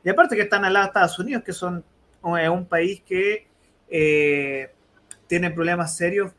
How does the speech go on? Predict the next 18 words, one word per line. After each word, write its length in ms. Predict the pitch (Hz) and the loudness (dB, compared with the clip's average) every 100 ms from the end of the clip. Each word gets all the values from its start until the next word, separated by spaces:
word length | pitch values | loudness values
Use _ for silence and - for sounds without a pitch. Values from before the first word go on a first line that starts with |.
| - | -8
eh, 400 | 156 151 147 143 | -4 -2 -2 -2
no 100 | 156 | -4
solo 200 | 165 277 | -4 -2
de 60 | 202 | -4
migración, 420 | 170 143 208 220 | -4 -6 -6 -10
sino 300 | - 170 170 | -8 -8 -6
que 80 | 160 | -6
también 320 | 156 175 175 | -6 -6 -4
de, 280 | 170 190 - _ _ _ _ | -4 -4 -10 _ _ _ _
eh, 280 | 147 143 139 | -2 -2 -4
con-, 160 | 143 - | -10 -12
consumo 500 | 147 143 170 170 156 | -12 -6 -6 -4 -4
de 60 | |
estupefacientes, 1000 | 151 147 147 - 131 170 170 165 156 147 - | -4 -8 -14 -12 -8 -2 -2 -2 -2 -2 -4
drogas, 380 | 156 156 160 151 | -4 -2 -2 -6
entre 220 | 151 156 | -6 -6
otros 180 | 147 156 | -4 -4
aspectos. 460 | - 208 - 151 | -4 -6 -8 -14